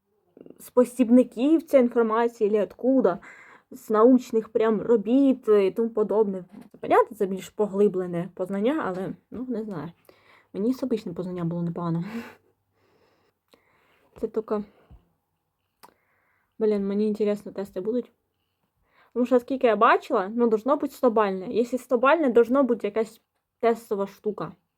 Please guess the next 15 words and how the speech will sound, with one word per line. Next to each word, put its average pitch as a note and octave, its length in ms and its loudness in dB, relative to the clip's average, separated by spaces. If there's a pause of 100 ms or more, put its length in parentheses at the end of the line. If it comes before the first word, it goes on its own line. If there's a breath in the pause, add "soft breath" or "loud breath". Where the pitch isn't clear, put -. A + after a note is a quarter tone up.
(460 soft breath)
Ну, G#3+ 60 2
я A#3+ 60 6
не B3+ 80 6
понімаю, B3 280 4
яким A#3 220 0
образом G#3 300 -4
воно F#3+ 220 -6
работає. F#3 480 -10 (1000)
Так, - 440 -10
третя A3+ 400 -2
тема. F#3+ 480 -8 (140)
Утворення A3 560 0
Київської G#3+ 520 0
Русі. F3+ 480 -6 (100)
Мгм. F3 420 -10